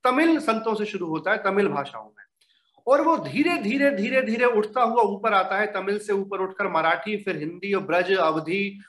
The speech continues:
और फिर पंजाबी और फिर असमिया, बंगालिया तक पहुंच जाता है।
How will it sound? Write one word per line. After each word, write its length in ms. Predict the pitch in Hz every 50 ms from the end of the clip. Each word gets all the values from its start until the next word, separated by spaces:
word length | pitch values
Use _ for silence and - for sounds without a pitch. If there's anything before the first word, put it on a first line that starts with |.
| _ _ -
और 80 | 175
फिर 140 | 175 202 190
पंजाबी 560 | 185 185 160 160 156 160 156 156 160 190 208
और 140 | 202 190 185
फिर 140 | 190 196 190
असमिया, 460 | 165 151 147 - 165 165 180 196 208
बंगालिया 400 | 208 170 147 143 147 151 180 214
तक 180 | 208 208 196 -
पहुंच 200 | 180 139 147 143
जाता 340 | 139 127 113 - 123 117
है। 60 | 113